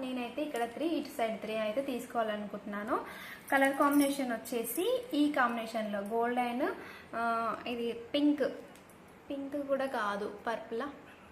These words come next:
మెరూన్, మెరూన్ వస్తుందా? మెరూన్ కూడా కాదండి, అంత కొంచెం లైట్ పింక్ లాగా వస్తుంది. So, ఈ కాంబినేషన్లో అంటే నాకు శారీ అయితే ఉంది, ఆ, ఆ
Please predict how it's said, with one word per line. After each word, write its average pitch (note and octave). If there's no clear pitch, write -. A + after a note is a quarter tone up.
మెరూన్, C#4+
మెరూన్ C4+
వస్తుందా? G3
మెరూన్ D#4
కూడా E4+
కాదండి, G3
అంత G3+
కొంచెం A3+
లైట్ A#3
పింక్ A#3
లాగా G#3
వస్తుంది. F#3+
So, G4+
ఈ -
కాంబినేషన్లో C#4
అంటే C#4+
నాకు C4
శారీ D4
అయితే A#3
ఉంది, B3
ఆ, A#3+
ఆ -